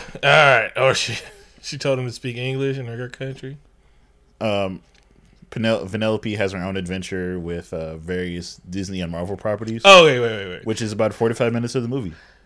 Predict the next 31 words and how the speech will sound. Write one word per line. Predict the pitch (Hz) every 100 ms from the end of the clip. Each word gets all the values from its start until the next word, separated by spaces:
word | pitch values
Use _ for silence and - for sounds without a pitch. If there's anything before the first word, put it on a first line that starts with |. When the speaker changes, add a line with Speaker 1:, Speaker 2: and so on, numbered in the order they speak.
| _
Speaker 1:
Fi-, | - 170
she's | - 190
running | 165 185 208
around | 202 190 180 170 160
and |
she's | 151 165
trying | 180 156
to |
get | 151 135
pop-ups, | 151 143 160 160 143
being | 139 135
very | 123 135 127
aggressive | 117 131 123 123
and | 120
annoying. | 113 117 123 131 143 - - -
There's | 147 135
a | 127
Stan | - 156 165 160
Lee | 160
cameo. | 156 143 131 127
No, | 147 135
there's | 120 117 117
a, | 123
there's | 131 143 139 127
a | 120
bot | 113 143 139 131
that | 127
looks | 131 131
like | 123
Stan | 120 127 120 120
Lee. | 107